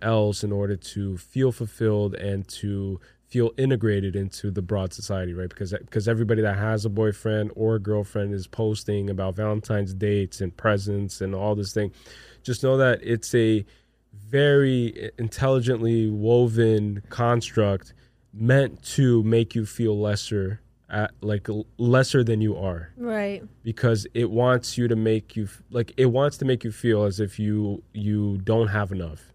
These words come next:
Speaker 2: Mm-hmm.
Speaker 1: And it's a, it's just a means to an end. Like, it's just a means to,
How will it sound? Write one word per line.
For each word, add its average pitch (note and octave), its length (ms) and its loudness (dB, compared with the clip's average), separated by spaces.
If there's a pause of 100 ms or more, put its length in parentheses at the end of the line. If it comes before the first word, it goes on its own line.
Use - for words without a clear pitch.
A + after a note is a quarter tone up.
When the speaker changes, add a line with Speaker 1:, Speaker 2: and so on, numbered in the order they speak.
(140)
Speaker 2:
Mm-hmm. G3+ 480 -6 (240)
Speaker 1:
And G#2+ 400 0
it's G#2+ 360 -2
a, G#2+ 560 0 (400)
it's B2 460 -2
just D#3 220 -2
a D#3 60 2
means B2+ 340 -2
to C3 120 -4
an B2 100 0
end. A2 120 -2
Like, F#2+ 180 -4
it's G#2 120 -4
just A#2 220 -2
a A#2+ 40 0
means G#2+ 400 -2 (100)
to, G2+ 480 -4